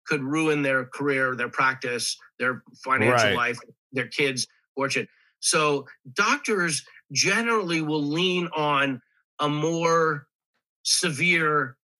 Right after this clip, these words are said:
Speaker 1: interpretation of what, uh, you know, uh, uh, you know, um, just they, they give you a harder diagnosis than so
Speaker 2: To
Speaker 1: a lot of
Speaker 2: cover the
Speaker 1: times.
Speaker 2: bases.
Speaker 1: Yeah. But I mean, you're like, "Oh, well, it's a permanent thing." Well, it wasn't permanent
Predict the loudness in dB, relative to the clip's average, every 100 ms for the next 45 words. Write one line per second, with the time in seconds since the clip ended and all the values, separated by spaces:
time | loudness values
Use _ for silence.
0 | _ -8 -2 -2 -2 -2 0 0 0 -2
1 | -6 -4 -2 -2 -4 -10 -2 0 0 0
2 | 0 0 0 -2 -2 -6 -6 -6 -6 -8
3 | -14 _ _ _ _ _ _ _ _ _
4 | -10 -8 -8 -10 -12 -14 -14 -18 -20 _
5 | _ _ -4 -2 -2 -4 -4 0 -2 0
6 | -2 0 -2 -2 2 2 2 0 2 2
7 | 2 0 0 -4 -4 -6 -6 _ _ -4
8 | 0 4 6 6 6 4 4 2 2 -2
9 | -2 -4 -4 -6 0 2 0 -6 _ -4
10 | 2 2 4 2 2 0 0 -2 2 2
11 | 2 -2 -4 -2 0 -2 0 -2 0 -4
12 | -2 -2 -2 -4 -4 -4